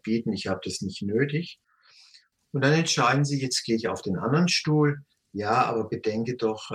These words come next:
ähm, du musst eine Familie ernähren und das Arbeitslosengeld und so weiter. Das will ich jetzt nicht weiter, äh, konkretisieren. Und auf die Weise gehen Sie ein paar Mal hin und her. Also ich würde mal vorschlagen, dass Sie auf jedem Stuhl viermal waren,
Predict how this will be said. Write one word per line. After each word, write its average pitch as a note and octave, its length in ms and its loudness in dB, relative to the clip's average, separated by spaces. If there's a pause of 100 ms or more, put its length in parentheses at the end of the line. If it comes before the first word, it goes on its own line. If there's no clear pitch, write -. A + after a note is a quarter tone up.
ähm, G#2 460 -4 (480)
du G#2 120 -8
musst G#2+ 200 -2
eine A2 100 -4
Familie A2 540 0
ernähren G#2+ 720 0
und G2+ 260 -6
das - 120 -8
Arbeitslosengeld G2+ 1040 0
und F3+ 140 4
so C#3+ 160 2
weiter. G#2 280 2
Das G#2 220 -6
will G2+ 120 -6
ich G2 60 -8
jetzt G2 240 -10
nicht G#2 180 -10
weiter, G2+ 640 -2
äh, G2+ 140 -6
konkretisieren. G#2+ 920 -4 (840)
Und C3+ 140 0
auf B2+ 160 0
die C#3+ 180 4
Weise C3 420 4
gehen D3 320 4
Sie C#3+ 160 0
ein C#3+ 160 4
paar B2+ 220 0
Mal D3 160 6
hin C#3+ 220 4
und C3+ 140 2
her. C3 360 2
Also A2+ 140 -6
ich - 200 -10
würde B2 140 -2
mal C3 80 -2
vorschlagen, A#2+ 680 0
dass A2+ 200 0
Sie A2+ 280 0 (320)
auf G#2 200 -2
jedem C3+ 760 2
Stuhl B2 580 0
viermal A2 760 2
waren, F2 420 0